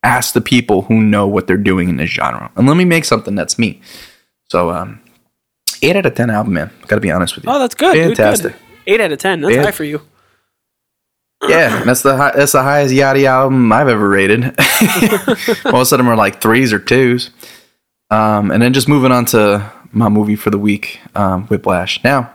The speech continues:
Speaker 1: I've seen this movie a million times, but I wanted to go back and get a retrospective on it because, honestly, I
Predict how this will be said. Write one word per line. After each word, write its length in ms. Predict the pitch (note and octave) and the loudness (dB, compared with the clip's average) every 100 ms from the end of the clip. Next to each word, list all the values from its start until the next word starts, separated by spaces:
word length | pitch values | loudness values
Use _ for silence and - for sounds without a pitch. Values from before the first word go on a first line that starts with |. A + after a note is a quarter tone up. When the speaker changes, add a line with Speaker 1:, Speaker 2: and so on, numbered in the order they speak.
| - | -6
Speaker 1:
I've 100 | G2 | -2
seen 140 | F3+ | 0
this 140 | D#3 - | 0 0
movie 180 | G#2+ G2+ | -2 0
a 40 | |
million 320 | G#2 G#2+ G2 | 0 0 0
times, 360 | F#2+ F#2 F2+ - | -4 -4 -4 -6
but 160 | - | -2
I 40 | F3 | 0
wanted 180 | G#3+ A3+ | 2 2
to 60 | |
go 100 | G3 | 2
back 220 | F3+ E3+ | 2 0
and 100 | C3 | 0
get 100 | B2+ | 0
a 40 | B2 | 0
retrospective 580 | A#2+ - - B2 - F2+ | 0 -2 -2 -4 -2 -4
on 100 | D#2+ | -4
it 80 | |
because, 260 | - G2+ G#2+ | -6 -2 0
honestly, 320 | G#2+ C#3+ F#3 | 0 0 -2
I 40 | F#3 | -2